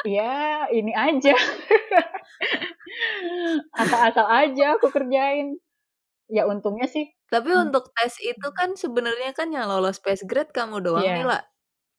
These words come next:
Speaker 2: Nah, terus yang ikutan bid-, apa, eh, seleksi bidang ini, apakah beneran cuman kamu doang atau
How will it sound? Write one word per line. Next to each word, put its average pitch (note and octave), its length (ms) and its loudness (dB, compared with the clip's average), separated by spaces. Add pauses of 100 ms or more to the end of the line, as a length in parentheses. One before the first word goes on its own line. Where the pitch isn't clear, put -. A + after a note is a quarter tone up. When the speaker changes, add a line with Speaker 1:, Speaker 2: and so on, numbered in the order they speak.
(880)
Speaker 2:
Nah, F#3+ 320 -4
terus D4+ 320 -6
yang B3+ 240 -2
ikutan G#3 960 -4
bid-, G3+ 320 -4
apa, G3+ 280 -6 (120)
eh, G3+ 240 0
seleksi G3+ 400 -6
bidang G3 480 -4
ini, G#3 400 -8 (160)
apakah G#3 480 -6
beneran G3 480 -2
cuman F#3+ 320 -4
kamu F#3 400 -2
doang E3+ 400 -4
atau A#3+ 560 -8